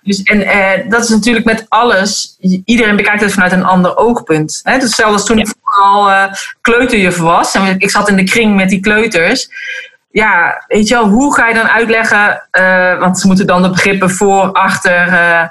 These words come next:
Speaker 1: naast, onder, op en zo leren. Ja, hoe ga je dan voor en achter uitleggen als iemand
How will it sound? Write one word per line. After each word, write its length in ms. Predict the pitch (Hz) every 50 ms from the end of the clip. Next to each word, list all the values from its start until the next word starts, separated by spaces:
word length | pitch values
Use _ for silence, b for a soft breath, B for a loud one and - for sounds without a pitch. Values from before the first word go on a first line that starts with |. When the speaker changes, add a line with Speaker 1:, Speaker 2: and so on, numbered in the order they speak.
| B B B B B B B
Speaker 1:
naast, 600 | _ 175 180 185 185 185 185 190 190 190 - - - -
onder, 460 | 208 202 202 202 190 190 185 185 185
op 260 | - 233 262 262 -
en 260 | - - 196 196 202
zo 220 | 185 185 180 185 185
leren. 420 | 180 180 175 175 180 180 185 196
Ja, 220 | 208 214 202 202
hoe 280 | 202 208 247 277 302 277
ga 180 | - 254 226 220
je 160 | 220 208 208
dan 200 | 202 196 196 190
voor 300 | 190 - 226 220 220 208
en 160 | 196 196 196
achter 340 | - 240 247 - - - -
uitleggen 600 | - 214 240 254 226 196 190 190 190 185 180 - -
als 220 | 190 196 196 196
iemand 540 | - 220 214 208 196 190 190 196 196 190